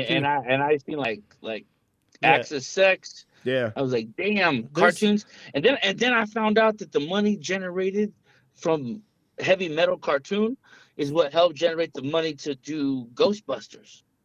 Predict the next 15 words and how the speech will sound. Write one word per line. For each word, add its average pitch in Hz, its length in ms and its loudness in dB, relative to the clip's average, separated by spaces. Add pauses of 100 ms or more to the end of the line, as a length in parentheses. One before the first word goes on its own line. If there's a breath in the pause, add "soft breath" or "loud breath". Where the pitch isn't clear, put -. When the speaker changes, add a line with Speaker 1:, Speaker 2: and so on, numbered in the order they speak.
(320)
Speaker 3:
I 139 120 -2
didn't 170 180 2
know 76 120 -4
that. 80 240 -4 (800)
Speaker 1:
Yeah. 120 480 4 (100)
Speaker 2:
They 120 160 -6
used 123 340 -4
the 120 400 0
Speaker 1:
John 180 220 4
Candy 208 440 0
and 190 100 -2
everybody 190 420 2
that 175 160 -2
was 143 140 -4
involved 160 580 2